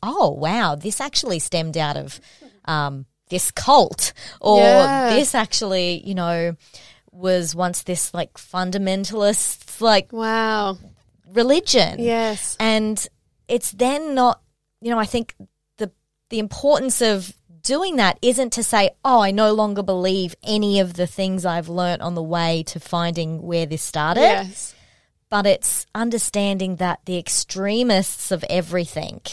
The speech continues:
Speaker 2: Mm.
Speaker 1: has a good side and a bad side. Like,
Speaker 2: Yes.
Speaker 1: everything's got light and dark. And it's in saying, "Okay, well, what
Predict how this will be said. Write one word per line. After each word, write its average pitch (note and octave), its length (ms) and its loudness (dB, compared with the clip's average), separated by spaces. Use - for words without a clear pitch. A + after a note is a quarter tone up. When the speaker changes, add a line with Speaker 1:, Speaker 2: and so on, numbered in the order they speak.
Speaker 2:
Mm. A#3 600 -6
Speaker 1:
has F#3 220 -4
a F3 40 -6
good F3+ 260 -4
side E3+ 400 -2
and E3 120 -6
a D3+ 40 -6
bad D3+ 360 -2
side. - 380 -10
Like, D#3+ 300 -8
Speaker 2:
Yes. G3 560 -4
Speaker 1:
everything's G3+ 440 -4
got - 160 0
light D#3 280 0
and D#3+ 80 -8
dark. - 440 -8
And D#3 220 -6
it's G#3 180 -2
in G3+ 440 0
saying, F#3+ 420 0
"Okay, F#3 280 0
well, F3+ 160 0
what F#3+ 260 -2